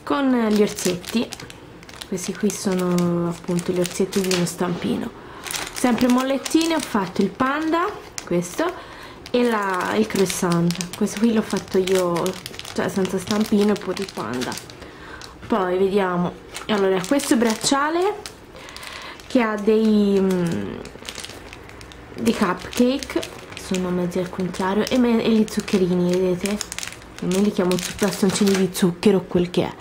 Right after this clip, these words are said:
Poi cos'è che non vi ho fatto vedere qui? Il, questo qua l'avete già visto, il gufo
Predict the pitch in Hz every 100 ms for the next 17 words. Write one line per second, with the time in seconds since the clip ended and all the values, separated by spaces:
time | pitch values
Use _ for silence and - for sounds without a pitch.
0 | - - - - - - - - 247 180
1 | 175 180 240 220 214 214 214 196 190 185
2 | 180 170 - 190 - - 170 180 180 165
3 | 160 - 240 277 269 262 269 269 262 -
4 | - - - - - - - - - -
5 | - - - - - - - - 214 190
6 | 190 214 202 214 214 190 208 262 262 302
7 | 311 392 453 466 - - 190 190 190 247
8 | 285 269 - 185